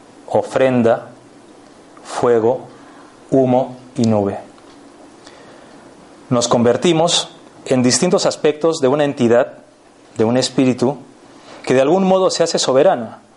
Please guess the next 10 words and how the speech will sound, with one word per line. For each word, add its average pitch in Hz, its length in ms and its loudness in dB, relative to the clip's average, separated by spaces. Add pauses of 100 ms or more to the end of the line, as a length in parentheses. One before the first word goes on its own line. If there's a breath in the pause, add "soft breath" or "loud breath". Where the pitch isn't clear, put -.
(180)
poderosa. 117 560 0 (1700 loud breath)
Y 160 140 0
no 175 180 2
cedemos 160 500 2
el 120 140 0
poder 123 460 2 (340)
que 120 100 0
tenemos 131 360 0
sobre 120 240 0
nosotros, 131 680 -2